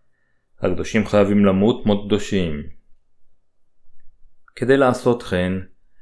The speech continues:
אלוהים יזין את קדושיו באמצעות קהלו, ויאפשר להם למות מות קדושים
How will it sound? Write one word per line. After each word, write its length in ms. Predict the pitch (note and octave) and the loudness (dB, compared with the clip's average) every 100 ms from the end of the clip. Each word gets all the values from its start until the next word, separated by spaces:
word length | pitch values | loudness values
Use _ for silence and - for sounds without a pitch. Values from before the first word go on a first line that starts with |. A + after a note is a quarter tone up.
| - | -4
אלוהים 320 | F2 F2+ F2+ F#2 | 0 2 2 2
יזין 260 | E2+ F#2+ | 0 0
את 120 | F2+ | -2
קדושיו 420 | F2+ F2+ - F#2 F2+ | -2 -6 0 2 2
באמצעות 480 | F2+ F2 - F#2 F2+ | 0 -2 -2 -2 -2
קהלו, 800 | G2 F2 E2+ F2 F#2 G2 G2+ - _ _ _ | -4 -4 -2 0 2 2 -2 -12 _ _ _
ויאפשר 500 | - E2 D2+ - F#2 | -4 -4 -4 -6 -4
להם 360 | F2+ F2 F#2 F2+ | -2 -2 -2 -2
למות 380 | E2 E2+ G2 - | -4 -4 -6 -4
מות 160 | F2 | -6
קדושים 640 | F2+ E2 D#2+ F#2 F2+ G2+ G#2+ | -4 -8 -6 -6 -2 -2 -4